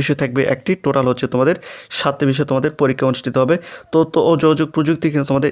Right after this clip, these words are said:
একটি সাবজেক্ট থাকবে। তো আমি প্রত্যেকটা বিষয় তোমাদের পরিষ্কার করে দিচ্ছি। দেখো এখানে তোমরা দেখতে পাচ্ছ, দেখো তোমাদের আবশ্যিক বিষয় কী কী থাকবে। এখানে থাকবে তোমাদের বাংলা থাকবে, বাংলা প্রথম পত্র থাকবে, বাংলা দ্বিতীয় পত্র থাকবে, ইংরেজি প্রথম পত্র, ইংরেজি দ্বিতীয় পত্র এবং তথ্য ও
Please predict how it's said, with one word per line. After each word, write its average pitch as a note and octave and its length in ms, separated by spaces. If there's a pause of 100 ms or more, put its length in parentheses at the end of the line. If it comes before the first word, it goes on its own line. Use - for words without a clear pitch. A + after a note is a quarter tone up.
(120)
একটি C#3 180 (120)
সাবজেক্ট B2+ 340
থাকবে। C3 200 (540)
তো - 120
আমি F3 100 (100)
প্রত্যেকটা F3+ 440
বিষয় E3+ 200
তোমাদের E3 260
পরিষ্কার E3 360
করে D3+ 180
দিচ্ছি। C3+ 260
দেখো B2 240 (640)
এখানে F3 240
তোমরা F3 240
দেখতে E3+ 200
পাচ্ছ, D#3+ 120 (120)
দেখো C#3 200
তোমাদের D3+ 200 (180)
আবশ্যিক D#3+ 440
বিষয় D3 220
কী D#3 120
কী D3 120
থাকবে। B2 200 (640)
এখানে D#3 240
থাকবে D#3 240
তোমাদের D3+ 200 (100)
বাংলা C#3 280
থাকবে, C#3+ 200 (120)
বাংলা C3 240
প্রথম C#3+ 220
পত্র C#3+ 220
থাকবে, C3 240
বাংলা C3 200
দ্বিতীয় C#3 240
পত্র C#3 120 (100)
থাকবে, B2+ 200 (100)
ইংরেজি B2+ 320
প্রথম C3 220
পত্র, B2+ 200
ইংরেজি B2+ 220
দ্বিতীয় C3 220
পত্র C3 180 (480)
এবং C3+ 120 (100)
তথ্য D3 160 (140)
ও C#3 40